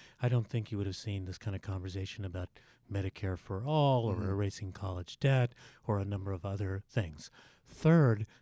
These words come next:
Speaker 1: this current crisis, the coronavirus crisis, I think is gonna really open up a couple of interesting possibilities. It's gonna point out the need. I mean, we've got half of the U S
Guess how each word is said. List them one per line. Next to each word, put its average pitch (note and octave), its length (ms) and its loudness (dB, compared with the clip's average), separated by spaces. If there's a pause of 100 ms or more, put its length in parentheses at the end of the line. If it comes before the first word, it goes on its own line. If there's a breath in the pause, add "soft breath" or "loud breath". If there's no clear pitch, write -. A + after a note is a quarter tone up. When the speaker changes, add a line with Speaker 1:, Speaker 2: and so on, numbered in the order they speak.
Speaker 1:
this A#2+ 180 0
current C3 380 -2 (100)
crisis, C#3 600 0 (240 loud breath)
the A2+ 100 -2
coronavirus A2 960 0 (340)
crisis, C3 480 0 (300 loud breath)
I C3+ 40 4
think F3 200 2
is E3+ 100 0
gonna C3+ 240 2
really B2+ 400 2
open A2+ 300 0
up A2+ 160 -2
a A2 40 -8
couple G#2+ 360 -2
of F#2+ 120 -4 (200)
interesting A2 500 -4
possibilities. G2+ 840 -4 (300 loud breath)
It's - 100 -14
gonna C#3+ 160 4
point C3 400 -2
out C3 240 2
the G#2 100 -4
need. A2+ 440 0 (280 loud breath)
I - 40 -2
mean, B2 200 4
we've D3 200 0
got C#3+ 300 4 (240 soft breath)
half B2 360 2
of G#2+ 140 0
the G#2+ 80 -4
U G#2 220 -2
S G#2 320 -4